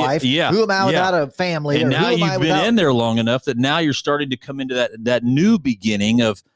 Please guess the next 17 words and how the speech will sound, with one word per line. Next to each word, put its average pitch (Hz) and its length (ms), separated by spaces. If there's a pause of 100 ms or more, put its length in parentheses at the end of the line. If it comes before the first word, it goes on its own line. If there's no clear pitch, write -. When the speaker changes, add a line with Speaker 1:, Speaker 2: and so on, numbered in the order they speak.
(220)
Speaker 2:
a 131 80
new 160 360
person 135 440
of 113 100
who 139 140
Timmy 139 420
is. 143 380
Like, 113 160
you're 127 120
Speaker 1:
Yeah. - 60
Speaker 2:
coming 143 220
into 135 180
that 123 140
other 127 160
side 123 340
of 90 140
it. - 80